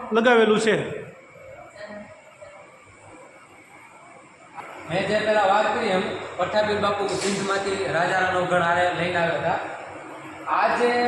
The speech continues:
Speaker 2: પઠાપીર બાપુ છે તે હિન્દુ પીર છે. યાત્રાળુને કહેવા પૂરતું, કેમ કે આ યાત્રાળુને આવતા પહેલા કે આ દરગાહ અને માતાજીનું મંદિર બે કેમ ભેગા? એટલે જે આ પઠાપીર બાપુ છે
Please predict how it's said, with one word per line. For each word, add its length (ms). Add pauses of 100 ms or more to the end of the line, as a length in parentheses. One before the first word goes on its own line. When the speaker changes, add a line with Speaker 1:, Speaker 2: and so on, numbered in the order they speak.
(160)
Speaker 2:
પઠાપીર 460
બાપુ 280
છે 160 (360)
તે 80 (100)
હિન્દુ 380
પીર 240
છે. 160 (1080)
યાત્રાળુને 580 (200)
કહેવા 200
પૂરતું, 460
કેમ 180
કે 160
આ 800
યાત્રાળુને 360
આવતા 220
પહેલા 220
કે 120
આ 160
દરગાહ 400
અને 120
માતાજીનું 680
મંદિર 240 (140)
બે 180
કેમ 180
ભેગા? 320 (420)
એટલે 160
જે 80
આ 60
પઠાપીર 520
બાપુ 220 (120)
છે 60